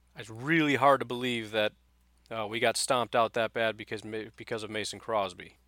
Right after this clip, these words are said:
And again, listen, you, you can't just say, if this is what you're saying, and I'm, I'm, I'll look at the other two, but just because a guy misses a kick and we lose the game, you can't just put that all on the kicker, right? There's a lot of things that go wrong in a loss. One of those things might have been a missed kick for three points.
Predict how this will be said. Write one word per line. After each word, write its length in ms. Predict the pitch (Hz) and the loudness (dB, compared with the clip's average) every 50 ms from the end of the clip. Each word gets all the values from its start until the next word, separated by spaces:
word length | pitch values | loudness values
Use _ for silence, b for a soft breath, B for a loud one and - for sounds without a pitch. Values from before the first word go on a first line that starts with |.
| _ - | _ 2
And 100 | 175 175 | 2 8
again, 200 | 165 170 151 151 | 10 10 10 10
listen, 260 | 165 147 - 127 123 | 8 4 4 2 -2
you, 120 | 127 135 147 | -6 -8 -8
you 180 | - 170 165 | -6 -6 -6
can't 280 | - - 220 240 220 165 | 2 6 6 6 6 6
just 220 | 170 165 - - | 4 4 4 4
say, 400 | - 165 147 143 139 135 123 - - | 4 4 4 4 4 2 0 -2 -4
if 160 | - 151 - - | -6 -6 0 2
this 200 | 160 139 - 143 | 2 2 2 0
is 60 | 139 | 0
what 160 | 139 139 101 | 0 0 0
you're 100 | 107 117 | 0 -2
saying, 340 | - - 147 131 117 110 107 | 0 2 4 4 4 2 0
and 80 | 117 | -2
I'm, 120 | 123 123 - | -4 -4 -4
I'm, 220 | - 127 120 113 - | -6 -6 -6 -6 -6
I'll 160 | - 120 117 123 | -6 -4 -2 -2
look 140 | 143 - | -4 -4
at 60 | - - | -2 0
the 100 | 127 120 | 2 2
other 160 | 113 110 - | 2 2 -4
two, 360 | - - 151 135 113 98 101 - _ _ _ | -6 -8 -8 -8 -8 -10 -14 -18 _ _ _
but 140 | - 147 135 | 0 0 0
just 220 | - - 202 202 - | 4 4 4 4 4
because 240 | 208 - 214 190 | 4 4 6 6
a 80 | 175 156 | 6 8
guy 220 | 135 151 147 147 | 10 10 10 10
misses 320 | 151 151 151 135 - 131 120 | 10 6 4 2 2 0 -2
a 80 | 113 | -4
kick 360 | - - - 160 147 - - - - | -6 0 2 2 2 2 0 -4 -2
and 200 | 143 147 139 131 | 0 0 0 0
we 80 | 135 | -4
lose 260 | 131 131 139 139 123 110 | -2 -2 -2 -2 0 -2
the 80 | 120 | 0
game, 440 | 107 127 135 131 120 110 107 104 - - | 2 4 4 4 4 2 0 -4 -8 -12
you 120 | - 131 | -14 -12
can't 220 | - - 202 196 - | 0 2 2 2 2
just 140 | 160 - | 0 -2
put 140 | - 160 - | -4 0 4
that 120 | 151 139 139 | 6 8 8
all 120 | 135 131 | 8 8
on 80 | 120 107 | 6 4
the 60 | 110 | -2
kicker, 420 | - - 139 123 - - - - _ _ _ | -4 -6 -6 -6 -6 -10 -12 -12 _ _ _
right? 100 | - 135 | -6 0
There's 160 | - 147 139 143 | 2 2 4 4
a 60 | 147 | 4
lot 280 | 147 156 175 180 175 | 6 8 10 10 10
of 80 | 170 - | 8 6
things 260 | - 175 165 151 131 143 | 4 2 2 2 4 2
that 120 | 139 127 | 2 4
go 160 | - 139 139 | 4 2 2
wrong 360 | 135 127 131 135 131 127 123 | 4 6 6 6 8 6 4
in 60 | 120 117 | 2 0
a 60 | 113 | 0
loss. 380 | 113 120 120 113 - 113 - | 2 6 6 6 6 4 0
One 320 | - - 110 117 143 170 180 | -6 -8 2 6 6 8 8
of 100 | 165 143 | 6 4
those 220 | 151 147 139 - | 4 2 2 2
things 240 | - 156 139 123 110 | 0 0 -2 -2 0
might 180 | 131 135 135 131 | 2 2 2 2
have 80 | 127 | 2
been 140 | 131 123 120 | 0 -2 -2
a 40 | 110 | 0
missed 300 | 113 127 123 - - - | -2 -2 -2 -2 -4 -6
kick 260 | - - 135 120 - | -2 -2 -2 -2 -2
for 140 | - - 113 | -6 -12 -12
three 260 | - - 135 127 113 | -12 -8 -8 -8 -8
points. 440 | - - 147 139 123 113 107 - | -6 -4 -2 0 0 0 -2 -6